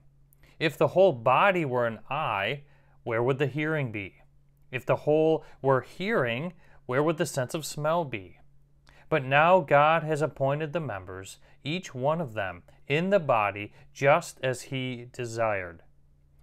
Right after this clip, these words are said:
And if they were all one member, where would the body be? But now there are many members,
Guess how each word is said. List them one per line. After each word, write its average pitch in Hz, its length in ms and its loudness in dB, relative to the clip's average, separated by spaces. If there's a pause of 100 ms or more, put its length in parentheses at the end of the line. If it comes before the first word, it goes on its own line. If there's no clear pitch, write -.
And 131 120 -2
if 123 120 0
they 143 160 4
were 143 200 2
all 135 300 6
one 127 300 2
member, 123 500 0 (260)
where 147 300 4
would 135 260 0
the 143 80 0
body 107 440 -2
be? 98 460 -10 (440)
But 127 240 -4
now 127 440 2
there 143 200 4
are 143 180 8
many 165 360 0
members, 107 600 -6